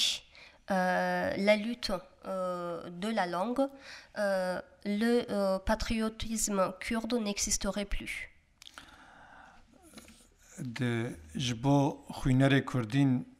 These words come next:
Speaker 2: nûçeyeke min î baş û yeke xerab heye. Yek jê ev e, deh hezar û sêzdeh de li Tirkî, li gor reqemên fermî, du sed û pêncî pirtûkên bi Kurdî hatin weşandin. Deh hezar û çardeh hat-
Speaker 1: Du sed û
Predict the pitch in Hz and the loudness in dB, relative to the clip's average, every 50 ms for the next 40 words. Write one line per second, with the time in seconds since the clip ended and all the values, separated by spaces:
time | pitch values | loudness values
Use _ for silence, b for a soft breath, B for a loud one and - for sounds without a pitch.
0 | - - - - _ - - 165 139 120 - - - 135 123 120 123 - 123 123 | -20 -20 -20 -20 _ -6 -2 0 0 0 2 2 4 4 4 2 2 2 4 4
1 | 131 131 123 110 107 131 156 175 - - 139 135 127 - - - - - 117 123 | 4 4 4 2 2 2 2 2 2 2 0 0 2 2 0 0 2 4 6 6
2 | 123 113 92 101 98 104 123 156 196 247 - - _ _ _ _ _ _ _ _ | 6 4 4 2 0 0 -2 -2 -4 -6 -10 -16 _ _ _ _ _ _ _ _
3 | B B B B B B B B B B B B B B B B - - - 151 | B B B B B B B B B B B B B B B B -14 -8 0 2
4 | 143 147 131 131 147 151 151 151 135 107 117 113 104 104 107 - - - - - | 4 4 6 8 8 10 10 10 8 8 6 2 2 0 -4 -8 -12 -12 -8 0
5 | 143 147 143 147 143 135 147 151 143 139 135 - - 131 120 120 147 143 143 139 | 2 4 6 6 8 8 8 6 6 6 4 4 4 2 4 6 6 6 6 6
6 | 143 147 135 131 - - - - 185 196 135 123 - - 147 135 113 - - 120 | 6 4 4 2 0 -2 -6 -6 -4 -4 -4 -2 2 4 4 4 2 2 2 2
7 | 117 127 156 208 - - - 151 135 120 - 131 123 123 120 - - 127 127 123 | 2 2 0 -2 -6 -8 -6 -6 -4 -2 0 2 2 2 2 2 4 4 4 4
8 | 120 113 - 120 107 110 123 147 185 - - - 147 117 - - 147 131 117 120 | 2 2 0 -2 0 0 0 -2 -2 -6 -8 -10 -8 -6 -2 0 0 0 0 -2
9 | 113 - - 143 120 120 113 127 135 120 - - - - - - - - 117 - | -4 -4 -2 0 2 2 4 2 2 0 0 -4 -12 -14 -12 -8 -6 -6 -4 -2
10 | - 117 110 104 - - - 107 104 110 110 107 - - 107 107 104 101 - - | 0 0 0 0 -2 -6 -6 -2 0 0 0 0 0 0 -2 0 0 -2 -2 -2
11 | 104 107 107 117 165 226 - B B B B B B B B B - 147 123 135 | -2 -2 -2 -2 -4 -4 -6 B B B B B B B B B -2 0 2 4
12 | 127 123 135 135 135 127 - - 131 120 113 120 143 131 123 123 - 226 226 233 | 4 4 4 4 4 4 2 2 2 2 4 6 6 6 6 4 2 -4 -8 -8
13 | 233 240 240 | -8 -10 -10